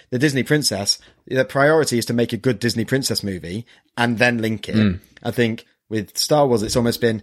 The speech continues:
Speaker 1: "How can we make more money off this original property?" And then, uh, that's the, their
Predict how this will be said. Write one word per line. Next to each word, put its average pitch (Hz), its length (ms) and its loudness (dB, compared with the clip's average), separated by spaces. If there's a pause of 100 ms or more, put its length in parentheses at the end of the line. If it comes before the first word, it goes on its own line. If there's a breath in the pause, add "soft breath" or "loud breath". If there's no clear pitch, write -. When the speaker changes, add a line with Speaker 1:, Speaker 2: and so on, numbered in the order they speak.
Speaker 1:
"How 127 240 2
can 123 180 -2
we 117 140 4
make 113 220 2
more 113 160 0
money 107 240 0
off 104 100 -2
this 113 160 -2
original 104 340 0
property?" 104 540 0 (680 loud breath)
And 107 300 -2
then, 107 240 0
uh, 104 260 2
that's 107 500 -4
the, 107 120 -4
their 98 320 -2